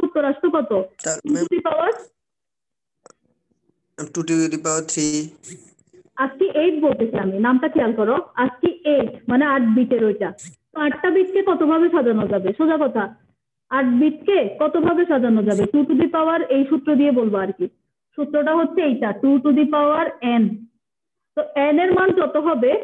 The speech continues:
Speaker 1: তত bit। তো এন বিটকে আমরা সাজাইতে পারবো two to the power n রকমে। আমি আবার বলতেছি, এন বিটকে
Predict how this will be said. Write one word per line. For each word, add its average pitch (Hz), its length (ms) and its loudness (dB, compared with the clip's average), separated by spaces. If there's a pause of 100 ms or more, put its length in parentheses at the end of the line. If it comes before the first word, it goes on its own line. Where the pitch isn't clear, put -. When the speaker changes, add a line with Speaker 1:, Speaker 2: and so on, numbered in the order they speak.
(220)
Speaker 1:
তত 285 180 -2 (180)
bit। 294 240 2 (380)
তো 269 60 2 (240)
এন 330 100 4 (140)
বিটকে 370 440 0 (360)
আমরা 262 220 4
সাজাইতে 277 400 0
পারবো 285 200 2 (140)
two 285 220 4
to 339 140 2
the 320 120 2
power 320 180 0 (160)
n 254 120 6
রকমে। 196 300 -4 (480)
আমি 247 200 0
আবার 285 240 0
বলতেছি, 220 340 0 (600)
এন 269 200 2 (140)
বিটকে 349 460 0